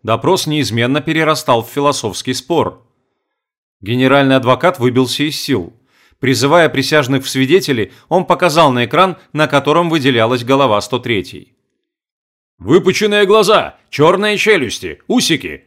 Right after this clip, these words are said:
Вид у муравья хуже не придумаешь. Даже самые жуткие чудовища из наших научно-фантастических фильмов выглядят куда лучше. И эти страшилища, которые в тысячу раз омерзительнее,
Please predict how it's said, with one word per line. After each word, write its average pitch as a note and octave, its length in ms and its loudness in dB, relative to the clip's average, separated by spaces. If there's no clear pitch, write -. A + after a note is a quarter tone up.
Вид F#3 240 0
у F3+ 40 4
муравья D#3+ 480 2
хуже F3+ 300 0
не F#3 80 -2
придумаешь. F3 640 -2
Даже G#2+ 260 -4
самые E3 360 0
жуткие F3+ 380 0
чудовища F#3 520 0
из B2+ 120 -4
наших D3 320 -2
научно-фантастических D#3 1160 -4
фильмов D3+ 400 -2
выглядят D#3 480 0
куда F3+ 240 4
лучше. E3 460 0
И C3+ 100 0
эти F#3 280 4
страшилища, D3+ 880 -2
которые D#3 360 0
в - 60 -10
тысячу F3 400 0
раз F3 200 2
омерзительнее, D3+ 840 -2